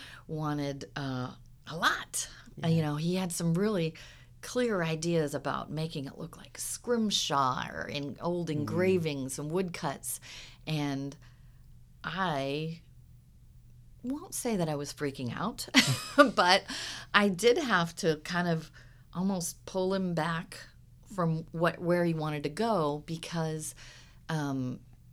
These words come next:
Speaker 1: we were talking about putting line work, filling the skies with line work and having the clouds appear as negative space. And I
Speaker 2: Mm-hmm.
Speaker 1: thought, I had to think ahead, like, is this producible? Can I
Speaker 2: Mm-hmm.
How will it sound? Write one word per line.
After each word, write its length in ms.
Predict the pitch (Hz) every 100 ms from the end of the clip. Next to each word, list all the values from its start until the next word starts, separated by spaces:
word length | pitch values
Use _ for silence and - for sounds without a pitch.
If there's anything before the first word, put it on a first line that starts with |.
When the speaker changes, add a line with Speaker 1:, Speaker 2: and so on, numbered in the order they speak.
| - - - 170
Speaker 1:
we 180 | 202
were 100 | 247
talking 380 | 180 170 165 175
about 420 | 151 - - - -
putting 440 | 170 160 147 143 -
line 320 | 175 190 208
work, 160 | 170 -
filling 340 | - 226 214
the 80 | 180
skies 360 | 165 - 165 147
with 140 | 143
line 280 | 175 170 170
work 260 | 139 - -
and 100 | 143
having 400 | 151 147 147 139 - - -
the 80 | 156
clouds 840 | - - 196 165 139 127 147 - - - - - - -
appear 320 | 156 - 165
as 160 | 151 143
negative 400 | 151 143 120 -
space. 540 | - - - - - - - - -
And 100 | 135
I 180 | 147 139
Speaker 2:
Mm-hmm. 80 |
Speaker 1:
thought, 320 | - 139 139 - - - -
I 100 | 156
had 160 | 190
to 80 | 190
think 240 | - 160 143
ahead, 420 | 127 135 - -
like, 300 | 131 120 - -
is 200 | 170 170
this 220 | 220 254
producible? 760 | - 190 151 156 - 233 294 302
Can 180 | - 180
I 240 | 170 185
Speaker 2:
Mm-hmm. 120 | 202